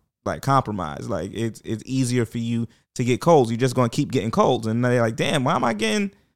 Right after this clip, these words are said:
four or five colds in, in fucking winter? Like, I normally only get two." Well, you change your diet, and now your new diet don't got zinc or X, Y, and Z. So,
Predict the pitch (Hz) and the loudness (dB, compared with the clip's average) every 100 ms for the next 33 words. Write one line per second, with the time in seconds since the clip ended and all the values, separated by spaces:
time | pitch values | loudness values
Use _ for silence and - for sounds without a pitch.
0 | _ _ _ 190 202 214 196 196 202 202 | _ _ _ 4 6 8 6 6 4 4
1 | 196 175 170 160 110 160 160 156 147 185 | 4 2 0 0 -2 -2 -2 -4 -2 0
2 | 185 180 170 196 262 135 113 120 123 - | 0 -2 0 0 0 0 2 2 2 -2
3 | - _ - _ _ - 127 165 196 185 | -12 _ -20 _ _ -2 4 6 6 4
4 | 196 190 202 - 240 135 131 - 113 127 | 2 2 0 2 2 0 -4 -6 0 2
5 | 165 - 120 117 139 139 139 139 156 170 | 2 -2 -8 -4 -2 -2 0 2 4 4
6 | 175 117 123 127 131 131 139 139 143 131 | 0 -2 0 2 2 0 2 2 2 0
7 | 135 139 135 160 131 - _ _ _ - | 0 2 2 0 -2 -6 _ _ _ -2
8 | 113 110 123 - 131 123 120 117 - - | 2 4 4 2 0 2 0 -2 -4 0
9 | 127 | 0